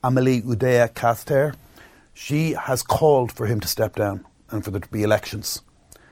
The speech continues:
And there's no doubt that Florian Grill, if there was an election, would have a great chance of winning, 'cause he ran against Laporte last year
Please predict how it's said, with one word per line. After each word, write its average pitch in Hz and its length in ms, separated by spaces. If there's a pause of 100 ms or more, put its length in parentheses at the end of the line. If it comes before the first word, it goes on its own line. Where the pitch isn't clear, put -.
(140)
And 123 120
there's 117 100
no 151 140
doubt 135 160
that - 180
Florian 127 300
Grill, 127 240
if - 40
there 117 80
was 120 200
an 123 80
election, 113 240
would 101 80
have 90 80
a - 20
great 117 200
chance 113 260
of 107 80
winning, 120 180
'cause 98 140
he 110 60
ran 127 200
against 117 260
Laporte 117 340
last 110 300
year 110 240